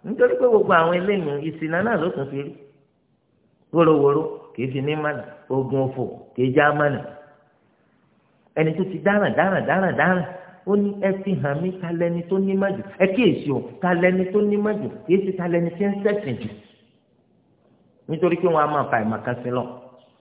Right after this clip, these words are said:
Ọ̀pọ̀lọpọ̀ ṣẹ̀sìn, ṣẹ̀sìn gan, àìmọ̀kan ni wọ́n, wọ́n máa fi sí lọ.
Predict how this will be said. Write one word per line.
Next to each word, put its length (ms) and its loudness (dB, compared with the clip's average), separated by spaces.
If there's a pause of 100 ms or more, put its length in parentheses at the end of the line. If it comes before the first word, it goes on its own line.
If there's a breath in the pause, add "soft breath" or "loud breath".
(1000)
Ọ̀pọ̀lọpọ̀ 720 4
ṣẹ̀sìn, 420 -6
ṣẹ̀sìn 380 -8
gan, 220 0 (220)
àìmọ̀kan 500 -2
ni 60 -2
wọ́n, 300 -2
wọ́n 200 -2
máa 120 0
fi 140 -4
sí 180 -6
lọ. 140 4